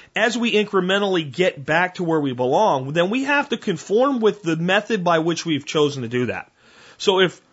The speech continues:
if, for instance, right, do I think you should be able to open carry in Texas? Yes. Does the law say I can? No. So do I do it anyway? No. Why? I, I prefer not to go to jail, please.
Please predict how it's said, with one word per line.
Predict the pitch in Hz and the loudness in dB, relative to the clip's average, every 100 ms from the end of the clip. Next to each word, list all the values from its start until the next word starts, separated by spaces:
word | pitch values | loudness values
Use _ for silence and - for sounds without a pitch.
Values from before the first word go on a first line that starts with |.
| _ | _
if, | 101 123 - | -8 -8 2
for | 196 | 2
instance, | 233 - 135 95 139 | 2 0 -4 -2 0
right, | 135 135 - _ | 0 0 -8 _
do | 190 | 0
I | 208 | 0
think | 220 214 | 0 -4
you | 226 | -4
should | 208 | 0
be | |
able | 190 185 | 0 2
to | |
open | 180 165 | 0 -4
carry | 180 165 | -4 -4
in | 156 | -4
Texas? | 180 160 104 - | -6 -6 -12 -4
Yes. | 175 123 - | -2 -2 -2
Does | 139 | -2
the | 135 | 0
law | 151 165 | 2 0
say | 165 | 0
I | 156 143 | -2 -2
can? | 180 151 95 | -2 -4 -4
No. | 117 151 104 | 0 0 0
So | - | -4
do | 139 151 | 0 0
I | |
do | 143 151 | 2 0
it | |
anyway? | 135 147 220 320 | 0 0 -2 -2
No. | 320 453 453 - - _ _ _ _ _ _ | 0 2 2 -2 -12 _ _ _ _ _ _
Why? | 117 120 226 | 0 2 0
I, | 226 233 | 0 0
I | 240 | -2
prefer | 302 294 254 | -4 -2 0
not | 214 160 | 0 -2
to | 160 | 0
go | 147 | -2
to | |
jail, | 127 127 110 | 0 -2 -4
please. | 113 117 185 - | -4 -6 -8 -16